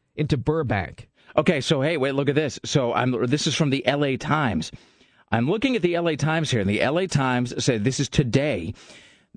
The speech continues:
Speaker 2: I'm quoting now from the L A Times. It says, "In an apparent effort to discourage an unmanageable funeral procession, authorities," quote, "were not saying exactly how Jackson's body would be moved from Forest Lawn to the Staples Center,"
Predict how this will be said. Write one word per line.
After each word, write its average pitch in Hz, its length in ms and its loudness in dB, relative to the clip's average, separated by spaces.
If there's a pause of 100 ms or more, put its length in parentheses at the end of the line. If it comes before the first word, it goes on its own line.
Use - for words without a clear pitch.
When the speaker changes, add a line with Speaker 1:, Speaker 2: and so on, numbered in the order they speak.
Speaker 2:
I'm 117 200 0
quoting 180 340 2
now 107 140 0
from 107 100 0
the 110 100 0
L 127 140 0
A 127 80 -2
Times. 139 260 0
It 123 80 0
says, 120 300 0 (640)
"In 170 140 4
an 170 100 0
apparent 226 360 2
effort 175 300 0
to 160 80 0
discourage 175 500 0
an 156 140 0
unmanageable 151 800 0
funeral 190 380 -2
procession, 123 520 -2
authorities," 180 800 0
quote, 151 420 0 (920)
"were 143 220 0
not 175 320 0
saying 214 560 0
exactly 156 540 -2
how 160 160 0
Jackson's 151 480 -2
body 156 360 2
would 135 180 0
be 139 120 2
moved 147 320 0
from 151 220 0
Forest 160 400 0
Lawn 143 320 0
to 151 80 0
the 139 100 4
Staples 175 480 0
Center," 98 480 -2